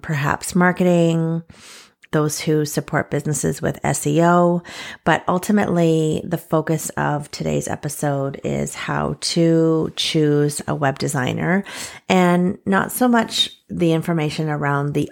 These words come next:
art and or branding, but more just how to approach a business and what questions to ask so that you're protecting yourself.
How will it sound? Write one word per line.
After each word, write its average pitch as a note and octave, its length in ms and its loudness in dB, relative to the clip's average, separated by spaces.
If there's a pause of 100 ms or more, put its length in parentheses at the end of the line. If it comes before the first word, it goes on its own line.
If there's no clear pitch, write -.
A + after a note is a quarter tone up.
art - 520 0 (460)
and D3 340 2 (100)
or D3 720 2 (640)
branding, D3+ 720 0
but F3 160 0
more G#3 300 4
just B3+ 240 -2
how F#3 300 2
to F#3+ 180 0
approach - 360 -2
a E3 60 0
business D#3 460 -2
and D3+ 160 0
what D#3 180 -2
questions D#3+ 440 -4
to - 120 -6
ask - 500 -4 (1400)
so G3 160 2
that F#3 240 2
you're F#3 100 2
protecting F3+ 560 0
yourself. C#3+ 560 0